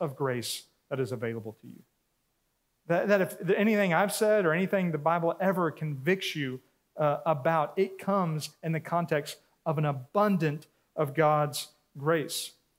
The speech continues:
To the non-Christian, it's an invitation to stop striving.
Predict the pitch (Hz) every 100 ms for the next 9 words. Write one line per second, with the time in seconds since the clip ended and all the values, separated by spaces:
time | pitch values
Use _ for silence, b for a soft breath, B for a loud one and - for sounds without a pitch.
0 | _ 196 180 185 175 185 190 170 226 247
1 | 175 - 185 185 180 208 185 185 208 214
2 | 185 170 175 - 175 196 - - 175 208
3 | 190 117